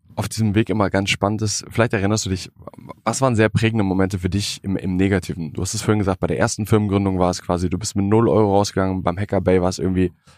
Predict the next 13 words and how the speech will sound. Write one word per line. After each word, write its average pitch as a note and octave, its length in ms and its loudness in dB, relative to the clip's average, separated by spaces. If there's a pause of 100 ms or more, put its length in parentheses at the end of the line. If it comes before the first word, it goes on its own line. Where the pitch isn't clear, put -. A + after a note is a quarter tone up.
(220)
von G2 180 -2
heute G2+ 160 4
auf F2+ 100 -2
morgen F#2+ 260 2
hast G2+ 160 -2
du F#2+ 100 -4
quasi F2+ 320 -2
so F2+ 80 -2
ein F2+ 100 0
bisschen F#2 360 0 (400)
den G2+ 120 2
Punkt A#2+ 260 0
verloren. G#2+ 400 4